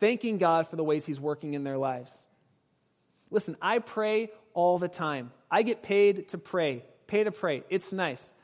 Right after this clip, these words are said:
I love it. I pray for you. I pray in groups. This is the thing I found out about being a pastor.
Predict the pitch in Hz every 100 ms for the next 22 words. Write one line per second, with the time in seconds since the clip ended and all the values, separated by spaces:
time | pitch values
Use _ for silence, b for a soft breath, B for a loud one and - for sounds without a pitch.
0 | b 165 170 190 156 - 135 151 - 143
1 | - 151 240 269 170 - 160 156 190 254
2 | - B B - 233 254 233 240 240 220
3 | 208 208 214 214 196 208 208 190 202 208
4 | - 240